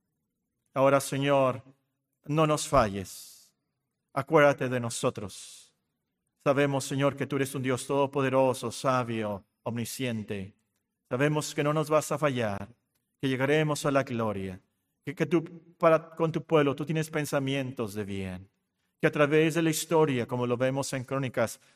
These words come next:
tú te has manifestado y, y aunque tu pueblo muchas veces ha sido rebelde y desobediente, tú has sido fiel y te has compadecido de, de nosotros. Compadécete una vez más de nosotros. Manda tu avivamiento, Señor, que sepamos de tu presencia entre nosotros,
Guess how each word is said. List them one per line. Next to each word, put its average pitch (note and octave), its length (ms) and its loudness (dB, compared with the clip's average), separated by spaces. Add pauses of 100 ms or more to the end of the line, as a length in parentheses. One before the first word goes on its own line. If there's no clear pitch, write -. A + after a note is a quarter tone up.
tú D#3 120 -2
te D#3+ 140 2
has D#3 160 2
manifestado C3+ 800 0
y, A#2+ 180 -4
y F#3 60 -6
aunque C#3+ 220 -2
tu - 120 -4
pueblo E3 720 2 (160)
muchas G3+ 400 2
veces D#3 380 0
ha D3+ 60 2
sido D3+ 280 0
rebelde B2+ 480 0
y A#2 40 -2
desobediente, A#2 840 -4 (320)
tú G3+ 160 4
has F#3 120 4
sido D#3 260 0
fiel F#2+ 520 -8 (560)
y C#3 60 -12
te D3+ 120 2
has D3 120 0
compadecido C3 640 -2
de, A2 360 -4 (240)
de C#3+ 80 0
nosotros. - 840 -8 (480)
Compadécete D3+ 680 2
una D3 180 4
vez C#3+ 240 0
más C#3+ 180 0
de C#3 80 -2
nosotros. C3 680 -6 (320)
Manda C#3+ 400 2
tu C3+ 180 -2
avivamiento, C3 640 -2
Señor, C3 460 -2
que C3+ 100 -8
sepamos D3 480 0
de C3+ 80 -4
tu C3 120 -8
presencia C3+ 560 -6
entre B2+ 160 -6
nosotros, B2+ 640 -6